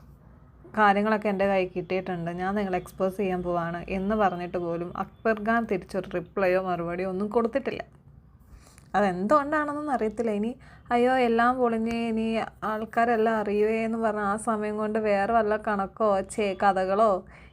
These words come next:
എന്തെങ്കിലുമൊക്കെ കണ്ടുപിടിക്കാനുള്ള തിരക്കുകൊണ്ടാണോ, അല്ല ഇനി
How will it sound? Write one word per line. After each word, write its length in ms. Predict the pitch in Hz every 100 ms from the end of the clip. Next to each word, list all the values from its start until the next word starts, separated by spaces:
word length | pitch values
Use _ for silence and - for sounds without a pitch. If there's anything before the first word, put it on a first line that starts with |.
| -
എന്തെങ്കിലുമൊക്കെ 680 | 202 202 202 208 247 240 233 233
കണ്ടുപിടിക്കാനുള്ള 920 | 214 208 233 233 233 233 226 220 208
തിരക്കുകൊണ്ടാണോ, 1080 | - - 214 208 208 196 202 254 214 202 196
അല്ല 240 | 233 208
ഇനി 280 | 208 220